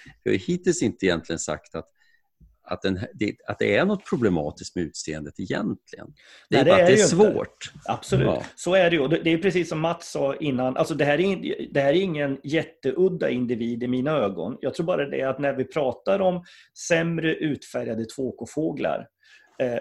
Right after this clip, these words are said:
Speaker 2: så blir det ju så sjukt svårt att utesluta en avvikande Thunbergi.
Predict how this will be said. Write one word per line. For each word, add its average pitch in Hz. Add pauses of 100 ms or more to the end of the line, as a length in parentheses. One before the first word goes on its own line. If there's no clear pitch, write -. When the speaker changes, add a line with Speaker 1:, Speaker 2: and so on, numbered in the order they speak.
Speaker 2:
så 143
blir 185
det 170
ju 131
så 139
sjukt -
svårt 151
att 110
utesluta 131
en 120
avvikande 110
Thunbergi. 147